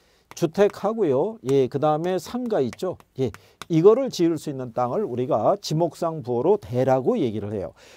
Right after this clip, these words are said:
건축법상의 대지는 건축할 수 있는 땅이면 다, 예, 우리가 대지라고 이제 명칭을 하는 건데,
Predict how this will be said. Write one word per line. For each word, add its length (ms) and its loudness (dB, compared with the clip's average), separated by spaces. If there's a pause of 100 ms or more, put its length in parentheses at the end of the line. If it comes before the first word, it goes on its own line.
(120)
건축법상의 960 0
대지는 420 0
건축할 460 -2
수 120 -6
있는 200 -4
땅이면 380 -2
다, 260 0 (300)
예, 200 4
우리가 480 4 (220)
대지라고 560 6
이제 200 0
명칭을 460 -4
하는 160 -6
건데, 380 -2